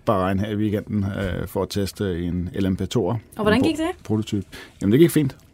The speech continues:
Speaker 1: Øh, det var skægt at komme tilbage bag rattet af en bil med downforce og, og god power. Øh, jeg fik ikke så mange omgange, som jeg kunne ønske mig, og dagen var lidt afbrudt af regn, og, øh, og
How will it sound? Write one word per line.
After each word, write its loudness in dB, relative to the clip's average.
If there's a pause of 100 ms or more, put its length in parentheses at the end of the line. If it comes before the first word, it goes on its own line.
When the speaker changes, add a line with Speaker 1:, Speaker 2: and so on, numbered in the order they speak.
(140)
Speaker 1:
Øh, 0
det 4 (460)
var 2
skægt 4
at -2
komme 2
tilbage 4
bag 2
rattet 4
af 4
en 2
bil -2
med -4 (200)
downforce -2
og, -8 (300)
og -6
god 0
power. -4 (720)
Øh, -2 (480)
jeg -6
fik 2
ikke 0 (380)
så -2
mange 4
omgange, 2
som -2
jeg -2
kunne 2
ønske 4
mig, 2
og -2
dagen 0
var 0
lidt 0
afbrudt 0
af -2
regn, -2
og, -6 (600)
øh, -4 (100)
og -4